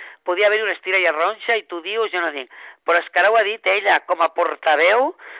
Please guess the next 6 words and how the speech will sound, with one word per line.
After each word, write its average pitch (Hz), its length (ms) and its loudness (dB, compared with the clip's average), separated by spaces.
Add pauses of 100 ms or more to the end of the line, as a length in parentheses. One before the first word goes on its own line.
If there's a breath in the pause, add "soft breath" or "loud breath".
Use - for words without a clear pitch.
(180 loud breath)
d'Esquerra 185 460 0
Republicana 208 640 0 (260)
de 180 80 4
l'Ajuntament 156 560 -2
de 208 80 -2
l'Escala. 170 600 0